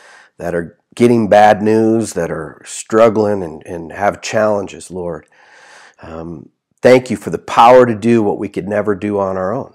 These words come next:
Thank you for loving us so deeply, God. May, um, each one of us recognize your presence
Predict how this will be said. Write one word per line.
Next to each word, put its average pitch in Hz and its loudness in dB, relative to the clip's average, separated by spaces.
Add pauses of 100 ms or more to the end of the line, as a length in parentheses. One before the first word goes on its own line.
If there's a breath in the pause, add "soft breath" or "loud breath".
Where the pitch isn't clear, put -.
(760)
Thank 110 0
you 92 -8 (320 soft breath)
for 90 -8 (120)
loving 110 0
us 98 -4
so 101 -4
deeply, 90 -12
God. 80 -10
May, 92 -6 (640 soft breath)
um, - -20 (960)
each 131 2
one 113 4
of 104 0
us 90 -4
recognize 95 0
your 82 -8
presence - -4